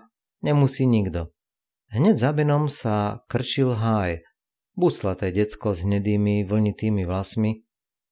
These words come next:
natiahnuté v červenej kvietkovanej košeli a zelených kraťasoch. Nie, že by to bolo nejaké štýlové, alebo to k sebe pasovalo, ale je to klasický Hiram Stolovický.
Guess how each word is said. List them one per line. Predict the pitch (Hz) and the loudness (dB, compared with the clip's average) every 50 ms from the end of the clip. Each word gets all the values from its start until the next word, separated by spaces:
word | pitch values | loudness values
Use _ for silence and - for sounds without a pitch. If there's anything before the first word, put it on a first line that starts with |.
| _ _ _ _ | _ _ _ _
natiahnuté | 151 156 160 160 - 139 127 123 131 127 127 - 120 117 | -2 -2 -2 0 0 2 2 2 2 0 0 2 2 2
v | 113 113 | 0 0
červenej | - - 117 113 110 107 113 110 110 110 110 | -2 0 0 0 2 2 2 2 2 0 -2
kvietkovanej | - 110 110 110 110 - - 113 107 107 101 92 90 | -2 -2 -2 -2 -2 -4 -4 -2 0 0 0 -2 -4
košeli | - - 104 101 - - 113 113 117 123 120 120 - _ _ _ _ _ _ _ _ _ _ - | -6 -8 -6 -6 -2 0 0 2 2 0 -2 -6 -14 _ _ _ _ _ _ _ _ _ _ -6
a | - 98 | -6 -4
zelených | 90 104 120 143 160 151 147 147 147 135 139 | 0 0 2 2 2 2 2 2 0 0 -2
kraťasoch. | - - 123 117 110 - 95 - - - 87 80 - _ _ _ _ _ _ _ _ _ _ _ 139 | -2 0 0 0 0 -2 -4 -4 -4 -6 -8 -10 -12 _ _ _ _ _ _ _ _ _ _ _ -4
Nie, | - - 165 139 | 0 0 0 2
že | 104 107 98 | 2 0 0
by | 92 98 - | -2 -4 -4
to | - 110 92 | -4 -4 -2
bolo | 95 98 95 95 98 | 0 0 0 0 0
nejaké | 98 98 95 95 95 - 101 92 | 0 0 -2 -2 -4 -4 -6 -8
štýlové, | - - - 135 147 156 135 107 95 95 98 95 92 92 - _ _ _ _ _ - | -8 -8 -4 -2 0 2 2 2 2 2 0 0 -2 -4 -8 _ _ _ _ _ -8
alebo | 101 101 95 95 85 95 92 - | -4 -2 -2 -2 -2 -4 -4 -4
to | - | -6
k | 92 - | -6 -4
sebe | - 101 90 90 85 | -4 -4 -4 -4 -4
pasovalo, | - - 143 156 - 180 117 95 92 92 107 123 139 - - _ _ _ _ _ _ _ _ _ _ | -2 0 2 2 2 2 0 0 2 2 2 2 2 0 -6 _ _ _ _ _ _ _ _ _ _
ale | 240 208 202 175 147 | 0 2 4 4 4
je | - - | 4 2
to | 113 | -2
klasický | - - 127 131 131 - 135 117 123 - - - - 120 113 113 113 - - _ _ _ _ _ _ _ _ - - | 0 0 0 0 0 0 -2 -2 -2 -6 -6 -2 0 2 2 2 0 -4 -10 _ _ _ _ _ _ _ _ -8 -2
Hiram | 180 175 160 151 147 143 143 147 - _ _ _ _ _ _ | 2 4 4 4 4 4 2 -2 -4 _ _ _ _ _ _
Stolovický. | - - - - - - 196 156 120 101 87 90 87 - - - - 98 82 - _ | -6 -6 -6 -6 -2 0 2 4 4 4 2 0 -2 -2 -2 -2 -2 -6 -10 -12 _